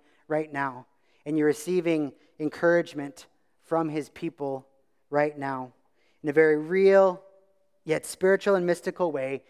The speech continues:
he is present in his body. And so as you are close to his people,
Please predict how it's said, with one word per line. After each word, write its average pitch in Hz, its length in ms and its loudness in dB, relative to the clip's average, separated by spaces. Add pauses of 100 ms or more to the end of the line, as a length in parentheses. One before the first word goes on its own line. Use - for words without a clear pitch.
(180)
he 180 120 -4
is 147 120 -4
present 156 480 -6
in 143 100 -6
his 139 180 -10
body. 131 440 -10
And 127 120 -12
so 139 280 -2 (260)
as 143 160 -4
you 196 300 2
are 156 100 0
close 185 500 2
to 170 140 -6
his 143 180 -2
people, 160 560 -2